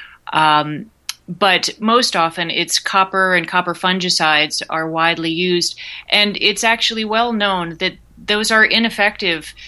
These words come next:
to stop the bacteria growing on tomato, and yet growers will do that because they don't want to do nothing, and it's relatively inexpensive. So the practice persists, even though it's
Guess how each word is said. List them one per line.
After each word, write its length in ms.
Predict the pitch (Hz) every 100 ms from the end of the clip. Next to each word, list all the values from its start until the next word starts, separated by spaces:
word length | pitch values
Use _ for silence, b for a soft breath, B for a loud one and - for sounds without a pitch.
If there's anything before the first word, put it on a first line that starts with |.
| B
to 220 | - 185 175
stop 360 | - 180 175
the 80 | 180
bacteria 500 | 170 165 - 175 170
growing 420 | 170 175 185 190
on 180 | 151 156
tomato, 640 | - 165 175 180 156 151 -
and 220 | 185 185
yet 420 | 196 214 180 - - B B B
growers 440 | - 214 208 202 -
will 100 | 185
do 220 | 311 330
that 220 | 202 185
because 360 | 190 196 190 -
they 140 | 190
don't 320 | 190 190 185 -
want 180 | 180 175
to 80 |
do 300 | 165 175 165 160
nothing, 480 | 180 185 180 147 151
and 100 | 151
it's 220 | 170 -
relatively 800 | 170 240 240 233 180 170 156 147
inexpensive. 800 | - 170 165 - 175 180 143 143 - B B B
So 380 | - 214 202 170
the 500 | - 190 185 175 - - -
practice 400 | 247 285 220 180
persists, 640 | - 190 - 220 - -
even 220 | 214 226
though 140 | 220 208
it's 200 | 202